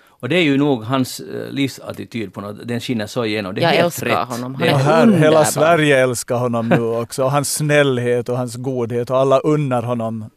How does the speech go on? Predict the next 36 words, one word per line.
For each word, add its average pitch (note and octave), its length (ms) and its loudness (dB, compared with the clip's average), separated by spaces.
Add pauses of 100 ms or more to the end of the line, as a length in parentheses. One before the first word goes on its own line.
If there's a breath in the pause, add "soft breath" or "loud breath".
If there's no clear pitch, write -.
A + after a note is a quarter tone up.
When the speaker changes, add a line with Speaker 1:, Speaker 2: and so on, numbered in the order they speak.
(120)
Speaker 3:
hans B2 280 -8
seger. C#3 420 -6
Speaker 2:
<laughs> - 40 -6
Ja. G3+ 200 0 (100)
Speaker 1:
Vitsig E3+ 360 -4
man A2+ 140 -2
blir A2 140 -6
Speaker 2:
Ja. C4 60 0 (240)
Speaker 1:
glad. C3 240 -4
Alltså, C#3+ 160 -2
man F3 120 2
blir D#3+ 160 2
Speaker 2:
Jag - 120 2
är - 20 -
Speaker 1:
glad. C4+ 120 0
Speaker 2:
så B3 240 0
glad. E3+ 300 2
Jag F#3 100 -2
tycker G#3+ 240 -2
så A3 220 -2
mycket E3+ 320 -4
om C3+ 140 -6
honom. D#3 180 -8 (400 soft breath)
Speaker 1:
Jag D#3 100 2
vill F3+ 100 0
avsluta C#3 340 0
med B2 140 0
en, B2 100 -4
en, A#2 240 -4
en, A2+ 340 -8
eh, G#2+ 100 -6 (180)
viktig C3+ 280 -8
nyhet. G2+ 320 -14
Det A#2+ 160 -10
där, A2+ 360 -2
eh, B2 160 -8